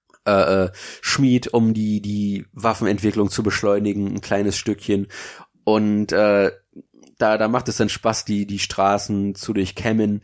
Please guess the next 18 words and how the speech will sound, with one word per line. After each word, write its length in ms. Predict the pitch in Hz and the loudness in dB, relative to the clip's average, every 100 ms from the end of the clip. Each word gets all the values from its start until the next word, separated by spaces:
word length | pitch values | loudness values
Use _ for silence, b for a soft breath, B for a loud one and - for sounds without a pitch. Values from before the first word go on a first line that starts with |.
| B B B B | B B B B
nach, 380 | 104 92 92 - | -2 0 0 -2
nach, 440 | 101 95 92 - | 0 0 0 -4
äh, 380 | - 98 95 92 | -2 0 2 0
zufälligen 720 | - - 117 110 98 98 98 - | -4 -6 -2 0 0 0 -4 -2
Item-Drops 580 | 95 95 98 98 95 - | -4 -2 -2 -2 -2 -6
zu 100 | - | -6
gucken, 400 | - 101 95 90 _ _ _ _ _ _ _ - - | -2 -2 -2 -6 _ _ _ _ _ _ _ -20 -6
die 100 | 104 | -2
man 140 | 98 | 2
dann, 120 | 98 95 | 2 2
wie 80 | |
gesagt, 240 | 98 98 95 | 0 0 0
einfach 300 | 95 98 92 | -2 -2 -2
durch 300 | 104 92 90 | 0 -2 -4
drüberlaufen, 840 | - 113 104 95 95 95 98 95 - | -4 0 2 2 2 0 -2 -4 -4
äh, 140 | 95 | -4
mitnehmen 380 | 98 104 104 95 | -2 -2 -2 -2
kann. 320 | 95 95 92 | -2 -2 -2